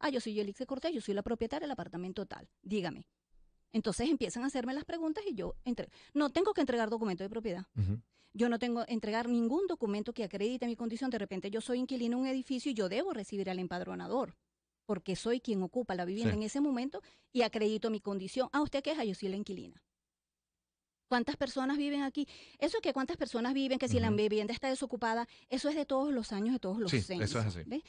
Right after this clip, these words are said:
Speaker 1: Entonces, por eso es que yo digo, bueno, mira, vamos a, a ser un poquito objetivos con
Speaker 2: Sí.
Speaker 1: la información, no subestimemos todo este tipo de acciones que están sucediendo,
Speaker 2: Ujú.
Speaker 1: ¿ok?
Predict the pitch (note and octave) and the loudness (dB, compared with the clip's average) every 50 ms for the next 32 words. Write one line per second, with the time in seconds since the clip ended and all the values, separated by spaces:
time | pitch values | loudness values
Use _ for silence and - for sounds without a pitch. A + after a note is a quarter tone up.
0 | - - - - C4 C#4+ F4+ F4+ F4 - E4 D#4+ - F4 D4 D#4+ D#4+ D4+ D4 C#4+ | -14 -12 -2 0 0 2 2 0 -2 0 -2 -2 -2 0 0 0 0 0 0 0
1 | C#4 B3+ C#4+ C4+ C4 B3+ A#3 A3 A#3 A3+ G3+ F#3 F3 E3+ F3 F#3+ G3+ A3 C4 D4+ | 2 2 2 2 2 0 0 2 2 2 2 2 0 -2 -2 -2 0 0 2 2
2 | E4 D4+ C4+ - A3 - - G3+ A3 B3 A#3 C#4 C4 - B3+ - C4+ - - B3 | 2 0 0 -2 -6 -4 -4 -2 -2 -2 -2 -2 -4 -4 -2 -2 -2 0 0 -2
3 | - - - G#3+ F#3 - - A3+ A#3 B3 C4+ - - C#4+ C#4 C#4 C#4 C4+ C4+ - | -2 -2 -4 -4 -4 0 0 0 2 2 0 -2 0 0 2 2 2 2 0 0
4 | C#4+ C4 C4+ C#4 C#4+ - C4 G3+ F#3 F#3+ G#3+ _ - _ _ _ _ _ - B3 | 0 0 0 0 0 0 0 -2 -2 -2 -6 _ -16 _ _ _ _ _ 4 6
5 | B3+ C4+ C#4 C#4+ D4 D#4 D4+ D4 D4+ D4+ - - C4 A3 A3 G#3+ G#3+ A#3 C4 C4 | 6 8 6 4 4 2 2 0 0 0 0 -2 0 2 2 2 2 2 0 0
6 | - - C4 B3+ C4+ C#4 - - C#4+ - C#4+ A#3+ - C#4 C4+ A#3+ G3 - - A3 | 0 2 2 4 2 2 0 -4 -6 -4 -4 -2 0 0 2 0 -2 -2 -4 -4
7 | G3 A3+ B3+ - B3+ B3 - F#3+ G#3 - A#3+ A3+ - C4+ C4 B3+ G3+ F3 D3+ F3 | -2 -2 -2 -4 -6 -6 -4 -6 -6 -6 -6 -4 -2 -2 0 0 0 0 -2 -2
8 | F#3+ A3+ G#3+ F#2+ F#3+ F#3 - | -4 -2 -2 -2 -2 0 0